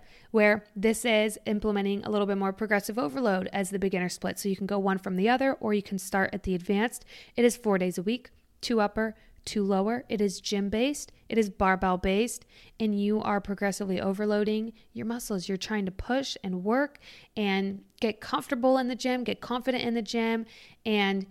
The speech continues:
get yourself into the routine of showing up. I also have a glutes program.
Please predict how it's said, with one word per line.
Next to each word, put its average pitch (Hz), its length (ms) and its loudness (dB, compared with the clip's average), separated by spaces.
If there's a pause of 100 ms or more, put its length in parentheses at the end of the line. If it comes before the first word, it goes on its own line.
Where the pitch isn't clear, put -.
(220)
get 220 160 4
yourself 233 400 0
into 226 200 -2
the 208 120 2
routine 202 560 -2
of 190 140 -6
showing 190 600 -2 (140)
up. 190 240 -4 (440)
I 240 60 4
also 233 200 6
have 202 100 2
a 202 60 2
glutes 254 360 -2
program. 240 540 2